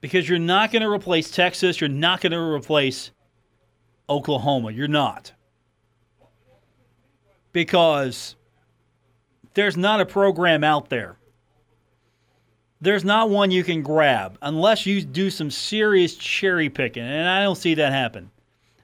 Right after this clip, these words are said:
I don't see the Big twelve being able to poach right now. And again, the A C C might start come a-calling.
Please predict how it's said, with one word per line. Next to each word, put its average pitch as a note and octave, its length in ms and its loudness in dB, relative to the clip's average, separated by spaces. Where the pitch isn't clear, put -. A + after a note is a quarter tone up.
I D#3 100 -2
don't G#3+ 160 0
see G#3+ 120 -2
the F3+ 100 -2
Big D#3+ 280 -2
twelve E3+ 360 0
being D#3 280 -2
able D#3+ 380 -2
to C#3+ 140 -8
poach D3+ 520 -2
right B2 180 -6
now. B2 200 -8
And A#3 100 -6
again, D3 320 -2
the E3 100 -10
A G#3 140 0
C G#3 220 -4
C F3+ 260 -2
might D#3 320 -4
start D#3+ 340 -6
come F3 160 -4
a-calling. D3 540 -4